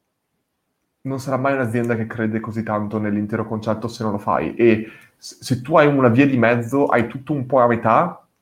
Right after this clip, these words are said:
stai in realtà creando una confusione incredibile nei tuoi utenti e secondo me a livello di conversione è estremamente sbagliato. Però il concetto della subscription è questo, ragazzi. Devi avere due palle grandi così per andare in subscription.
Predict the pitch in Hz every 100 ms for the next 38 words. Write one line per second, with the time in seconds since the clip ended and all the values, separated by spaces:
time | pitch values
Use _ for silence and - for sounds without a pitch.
0 | _ _ _ - 117 120 117 117 110 120
1 | 120 113 113 110 110 120 110 117 117 120
2 | 113 110 110 117 123 117 117 110 117 117
3 | 120 123 143 147 _ - 117 117 117 110
4 | 110 113 110 107 104 104 113 107 104 -
5 | 110 101 101 - 117 107 107 104 101 104
6 | 87 - - _ _ - - 196 247 165
7 | 185 180 185 175 165 - 226 175 127 202
8 | 196 123 110 107 - - _ _ - 139
9 | 170 202 139 123 139 - 123 180 180 143
10 | 113 113 113 - 135 175 180 120 180 131
11 | 113 110 110 110 - 113 117 110